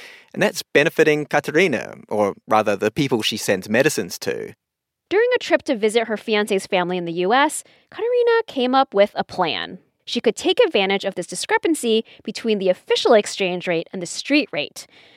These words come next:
Speaker 2: She had two thousand U S dollars in her GoFundMe account. She could withdraw those dollars from a Washington, D C A T M,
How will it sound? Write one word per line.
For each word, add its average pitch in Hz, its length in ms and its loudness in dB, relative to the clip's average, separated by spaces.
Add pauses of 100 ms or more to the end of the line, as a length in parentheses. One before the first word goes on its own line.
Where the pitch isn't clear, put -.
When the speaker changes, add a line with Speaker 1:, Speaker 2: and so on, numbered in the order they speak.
(100)
Speaker 2:
She - 160 -2
had 214 100 4
two 359 220 0
thousand 381 380 2
U 226 140 4
S 311 120 2
dollars 175 400 2
in 196 140 -10
her 185 120 -4
GoFundMe 262 500 0
account. 202 480 -4 (260)
She 247 160 -6
could 254 140 0
withdraw 262 380 0 (140)
those 220 180 6
dollars 170 380 4
from 180 120 -6
a 160 60 -2
Washington, 269 720 -2
D 240 240 -6
C 220 380 -6
A 185 140 0
T 254 200 -6
M, 147 280 0